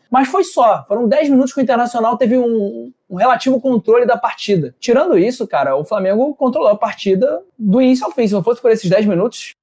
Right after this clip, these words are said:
é, digamos, é a exceção da regra esses dez minutos. O Flamengo foi superior em, em todo o resto da partida, mas, obviamente, e que um segundo tempo melhor do Flamengo foi muito condicionado por conta da expulsão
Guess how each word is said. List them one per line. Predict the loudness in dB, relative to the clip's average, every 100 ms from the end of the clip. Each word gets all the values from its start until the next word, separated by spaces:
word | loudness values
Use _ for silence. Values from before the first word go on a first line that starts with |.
| _ -10
é, | -6 -2 0
digamos, | 0 0 0 2
é |
a | 0
exceção | 0 -4 -2 -2
da | 2
regra | 2 0
esses | -2 -2
dez | -2 -2
minutos. | -4 -4 -8 -8
O | -4
Flamengo | 0 2 2 2 0
foi | -2 -4
superior | -4 -2 2 2 2
em, | 2 0 0 -4
em |
todo | -2 0 2 2
o |
resto | 0 0
da | 0
partida, | -2 0 0 2
mas, | 2 2 2
obviamente, | 2 2 2 0 0 -2 -4 -8 -14
e | -16
que | -2 0
um | 0
segundo | 0 -2 -2
tempo | -4 -4 -2 0 0 -2 _ _ -2
melhor | 2 4 2 0
do | -4
Flamengo | -12 -8 -2 0 0 -2
foi | -4 -6
muito | -6 -6
condicionado | -6 -4 -2 0 0 -2
por | -4
conta | -4 -4 -2
da |
expulsão | -4 -2 -2 -2 -2 -2